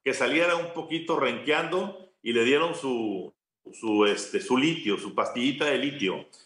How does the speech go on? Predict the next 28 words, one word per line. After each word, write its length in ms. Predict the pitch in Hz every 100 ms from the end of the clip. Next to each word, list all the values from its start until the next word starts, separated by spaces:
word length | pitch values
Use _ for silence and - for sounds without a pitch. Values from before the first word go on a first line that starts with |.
| -
La 160 | 131 127
pregunta 480 | 147 175 202 185 160
es, 420 | 175 - - -
¿esta 340 | 160 165 196 190
pastillita 540 | 156 - 143 165 165
de 80 | 160
litio 340 | 135 151 147
es 80 | 147
suficiente 680 | 156 135 120 127 139 143 143
para 280 | - 113 110
que 80 |
el 100 | 110
presidente 400 | - 110 147 151
reponga? 320 | 127 - 156 170
La 120 | 151
respuesta 400 | 139 - 175 185
es 60 |
no. 360 | 156 175 - - - _ _
Primero, 360 | 160 185 226 -
porque 240 | 156 147
el 60 | 151
litio 280 | 185 196
está 560 | 175 - 175 170 - - -
lejos 400 | 143 160 165 147
de 80 |
poderse, 840 | - 123 131 139 156 131 - - _
eh, 720 | - 107 104 101 95 92 90 -
eh, 720 | 104 98 98 90 92 87 90